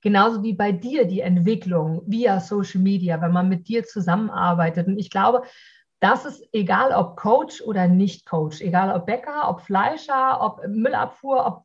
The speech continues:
was auch immer du für einen Job machst, ist es eben wichtig anzunehmen,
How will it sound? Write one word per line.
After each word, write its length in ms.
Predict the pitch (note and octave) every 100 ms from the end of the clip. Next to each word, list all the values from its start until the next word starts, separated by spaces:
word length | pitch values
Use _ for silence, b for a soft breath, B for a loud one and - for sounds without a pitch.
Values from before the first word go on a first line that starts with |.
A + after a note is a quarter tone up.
| _
was 340 | A3 A3 B3+ -
auch 220 | A#3+ B3
immer 240 | B3 C#4+
du 60 | C4+
für 140 | -
einen 80 | A3
Job 260 | F#3 F#3+ F3
machst, 500 | E3+ G3+ G3+ - _
ist 100 | G#3
es 120 | G3 G3
eben 220 | G3+ G3
wichtig 440 | G#3 - A#3+ -
anzunehmen, 920 | E3+ G#3+ - B3+ A3+ A3 A#3 B3 B3+